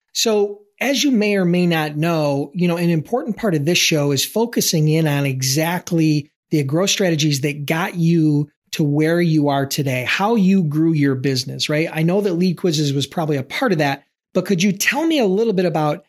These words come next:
how you got your first, let's say, your first hundred paid users after you launched the SaaS model for your Lead Quizzes product?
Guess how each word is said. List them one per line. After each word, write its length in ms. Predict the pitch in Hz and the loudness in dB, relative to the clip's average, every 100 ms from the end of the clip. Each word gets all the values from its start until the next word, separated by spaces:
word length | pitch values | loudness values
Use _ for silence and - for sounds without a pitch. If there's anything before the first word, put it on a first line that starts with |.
| _ | _
how 200 | - 175 | -6 0
you 220 | 190 180 | 4 4
got 300 | 160 151 165 | 2 0 -2
your 160 | 185 156 | 0 -2
first, 680 | - 165 156 147 - - 160 | 0 0 0 2 -2 -4 -4
let's 200 | 156 - | -2 0
say, 240 | 165 151 | 0 0
your 220 | 143 143 | 0 0
first 260 | 139 160 - | 0 -2 -2
hundred 600 | - 175 156 151 131 - | -2 0 2 2 0 -6
paid 420 | - 185 170 147 | -2 0 0 0
users 580 | 147 151 156 156 151 143 | 2 2 2 2 0 0
after 320 | 147 143 - | -2 -4 -2
you 160 | 143 139 | 0 2
launched 460 | 139 143 - - | 0 0 -2 -4
the 80 | 143 | -4
SaaS 380 | - 147 143 - | -2 0 0 0
model 280 | 147 143 143 | -2 -2 -4
for 160 | - | -4
your 140 | 143 139 | -2 0
Lead 220 | 139 139 | 0 -2
Quizzes 260 | 147 143 | -2 -4
product? 380 | 135 151 156 156 | -4 -4 -4 -6